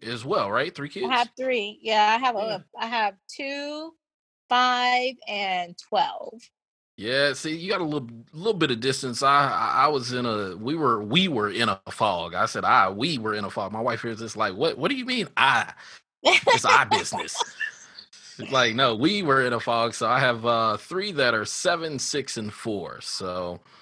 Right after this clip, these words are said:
Speaker 1: we, uh,
Speaker 2: Yeah,
Speaker 1: we, we,
Speaker 2: that's
Speaker 1: hey, we relate. <laughs>
Speaker 2: Yeah, yeah. I try to put my twelve-year-old to work, and I'm like, I make her take social media management classes. So she's actually social
Speaker 1: Oh,
Speaker 2: media
Speaker 1: nice.
Speaker 2: certified. Yeah. So I'm like, "Hey,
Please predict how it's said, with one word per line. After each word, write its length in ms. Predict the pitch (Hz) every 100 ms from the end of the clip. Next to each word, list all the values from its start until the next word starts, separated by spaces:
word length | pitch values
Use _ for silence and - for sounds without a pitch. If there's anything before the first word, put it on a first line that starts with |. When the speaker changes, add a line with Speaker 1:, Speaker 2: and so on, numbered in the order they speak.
| - _
Speaker 1:
we, 380 | 104 117 131 127
uh, 240 | 120 117 160
Speaker 2:
Yeah, 40 |
Speaker 1:
we, 300 | 143 - - -
we, 280 | 180 294 -
Speaker 2:
that's 200 | 208 180
Speaker 1:
hey, 200 | 113 _ _ _ - _ -
we 220 | 120 202
relate. 560 | 233 220 214 120 - - - -
<laughs> 100 | 180 -
Speaker 2:
Yeah, 720 | 143 180 208 214 214 202 190 165
yeah. 360 | 190 190 196 180
I 80 | 247
try 220 | 269 311 320
to 80 | 349
put 120 | 359 277
my 180 | 240
twelve-year-old 640 | 220 277 254 226 226 214 208
to 100 | 208
work, 380 | 208 220 220
and 120 | 208 196
I'm 120 | 208
like, 320 | 208 196 190 - - - _ 202
I 80 |
make 200 | 226 233
her 100 | 247
take 240 | 240 233 214
social 360 | 233 214 247
media 640 | 214 214 220 214 208 190 190
management 500 | 196 196 214 233 226
classes. 480 | 254 226 233 254 247
So 80 | 254
she's 220 | 277 254
actually 320 | 247 294 302
social 320 | - 226 247
Speaker 1:
Oh, 40 | 214
Speaker 2:
media 300 | 208 202 175
Speaker 1:
nice. 160 | -
Speaker 2:
certified. 680 | 202 208 - 180 170 170 160
Yeah. 400 | 180 220 220 202
So 180 | - 214
I'm 160 | 226 254
like, 280 | 226 208 233
"Hey, 480 | 262 240 220 208